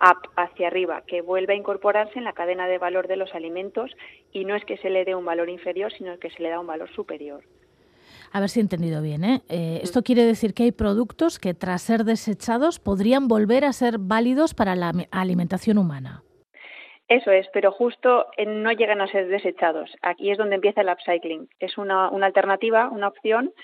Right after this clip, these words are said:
Speaker 1: para poder continuar aprovechando esa materia prima en lugar de desecharla.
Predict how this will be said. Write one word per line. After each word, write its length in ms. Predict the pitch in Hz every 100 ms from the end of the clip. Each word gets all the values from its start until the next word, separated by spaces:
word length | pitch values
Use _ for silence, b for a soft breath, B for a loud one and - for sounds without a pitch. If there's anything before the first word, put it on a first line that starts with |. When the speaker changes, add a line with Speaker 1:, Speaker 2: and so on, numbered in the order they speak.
| B B -
Speaker 1:
para 240 | 185 185
poder 360 | 185 185 190 196
continuar 880 | 202 196 190 185 185 185 190 220 -
aprovechando 720 | - 175 185 180 - 190 180
esa 180 | 175 180
materia 360 | 190 180 185 185
prima 320 | 196 214 240
en 140 | 202 180
lugar 220 | 175 170
de 120 | 185
desecharla. 580 | 175 170 - 160 151